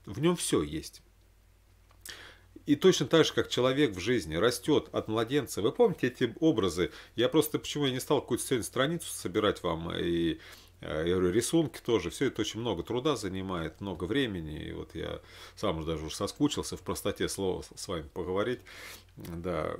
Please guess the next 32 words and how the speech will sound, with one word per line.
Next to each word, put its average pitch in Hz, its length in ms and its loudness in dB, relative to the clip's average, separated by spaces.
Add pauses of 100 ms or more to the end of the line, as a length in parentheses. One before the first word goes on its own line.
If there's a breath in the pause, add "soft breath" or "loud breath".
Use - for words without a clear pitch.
Сколько - 360 -4
образов 90 440 0
об 85 140 -2
этом? 76 300 -8
Об 98 160 2
этом 147 200 2
возрастании. 123 800 0
Вы 104 280 -6
знаете, 113 260 -2
почему - 260 -6
я 98 100 4
об 95 100 2
этом 95 200 -4
говорю 110 240 2
постоянно? - 320 0
Потому 120 160 -4
что - 100 -6
сам 127 180 0
Иисус - 280 -6
об 82 120 -4
этом 78 200 -10
постоянно 78 340 -8
говорил. 85 300 -2
Я, 104 240 2
я 117 320 4
устану 120 520 0
перечислять 107 680 0
все 95 320 0
фразы, 113 420 0
которые 90 400 -4
Иисус 90 200 -6
говорил, 82 420 -2